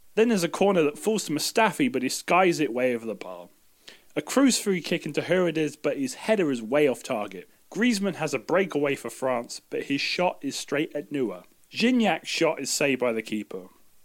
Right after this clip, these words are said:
Mustafi crosses it into Kimmich. It takes a great save to deny him.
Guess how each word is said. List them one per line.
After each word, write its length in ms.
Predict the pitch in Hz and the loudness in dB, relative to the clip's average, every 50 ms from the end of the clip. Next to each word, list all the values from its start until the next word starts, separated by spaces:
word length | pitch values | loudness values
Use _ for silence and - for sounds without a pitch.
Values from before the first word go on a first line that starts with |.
| - - | -16 -8
Mustafi 640 | - 143 160 165 - - 247 233 226 - - 208 185 | -4 -2 -2 0 2 4 4 4 4 2 0 -4 -2
crosses 340 | - 196 190 170 - - 170 | 0 0 0 0 0 -2 -4
it 80 | 180 170 | -4 -4
into 160 | 156 - 151 | -6 -8 -10
Kimmich. 480 | - - 170 165 165 165 160 - - - - | -6 -4 -2 -2 -2 -4 -6 -8 -14 -20 -14
It 160 | - 165 165 - | -12 -10 -8 -6
takes 240 | - 202 196 - | -6 -6 -6 -6
a 120 | 180 160 - _ _ - | -8 -10 -10 _ _ -8
great 320 | - 165 202 240 240 - | -2 0 0 0 0 -2
save 360 | - - - 156 131 123 110 - | -4 -2 0 0 0 0 -2 -4
to 100 | - 107 | -8 -12
deny 340 | - 104 101 101 104 101 98 | -12 -12 -12 -12 -12 -12 -12
him. 160 | 98 101 | -12 -14